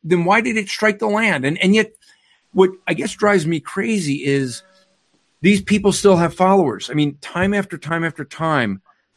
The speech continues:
of giving these false prophecies, you know? Um,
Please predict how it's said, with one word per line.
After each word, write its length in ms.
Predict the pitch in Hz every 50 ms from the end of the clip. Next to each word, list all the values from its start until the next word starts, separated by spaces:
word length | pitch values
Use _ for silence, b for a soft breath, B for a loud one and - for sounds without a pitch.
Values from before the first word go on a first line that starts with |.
| _ _ _ _ -
of 140 | 123 120
giving 240 | 117 151 151 151 151
these 220 | 143 131 120 - -
false 640 | - - 151 147 165 185 202 202 196 - - - - _ _
prophecies, 1120 | - - - 151 160 170 180 180 180 - 127 - - - 92 - - - - - - - - _ _ _ _ _ _ _ _ _ _ _ _ _ _ _ _ _ _ _ _ _ _ _ _
you 140 | - 120 117
know? 380 | 120 120 120 120 123 139 151 151 - - - _ _ _ _ _ _ _ _ _ _ _
Um, 480 | 139 131 131 131 131 127 127 120 -